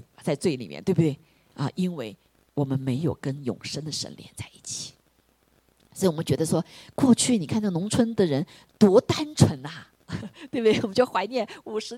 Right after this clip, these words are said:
年代、六十年代，哇，那些人好单纯啊，对不对？包括我们自己一样，很，好像很，很好嘛，对不对？怎么现在人就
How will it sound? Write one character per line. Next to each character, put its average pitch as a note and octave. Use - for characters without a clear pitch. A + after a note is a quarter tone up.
年 G3
代、 G#3
六 D#4+
十 -
年 F3+
代， G3+
哇， E4
那 E4+
些 E4+
人 C#4
好 A3
单 D4
纯 F3
啊， E3
对 D4
不 C4+
对？ C4
包 C#4
括 C#4
我 G#3+
们 A3
自 A#3+
己 F3
一 -
样， D#3+
很， B3
好 -
像 B3+
很， G3+
很 B3
好 F#3
嘛， E3+
对 A#3+
不 A3
对？ G#3
怎 D4
么 E4+
现 A4+
在 G4
人 D4
就 -